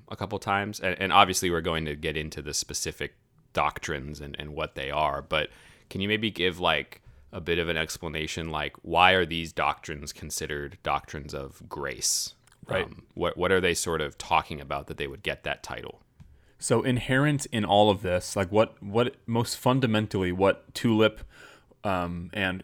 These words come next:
Speaker 2: even what the first original five points that the Arminians put forth, like, what they were trying to explain was basically man's sinfulness, um,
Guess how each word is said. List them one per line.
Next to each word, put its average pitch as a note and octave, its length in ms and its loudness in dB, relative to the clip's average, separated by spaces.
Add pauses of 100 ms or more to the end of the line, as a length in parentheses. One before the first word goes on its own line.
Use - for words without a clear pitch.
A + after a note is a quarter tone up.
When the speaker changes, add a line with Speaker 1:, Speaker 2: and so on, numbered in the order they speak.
Speaker 2:
even B2 300 2
what G#2 180 2
the G2 60 -2
first - 420 0
original G2 400 2
five F#2+ 340 2
points - 360 0
that F#2 80 -2
the F#2+ 100 -2
Arminians F#2 540 0
put - 180 0
forth, A#2 340 4
like, G2 140 2
what A2+ 100 6
they C#3+ 120 8
were A#2 100 8
trying A2 360 2
to A#2+ 140 2
explain G2+ 720 -2 (440)
was G2 500 4 (480)
basically G#2+ 400 4
man's G#2 520 2
sinfulness, C3 840 0 (500)
um, F2 460 0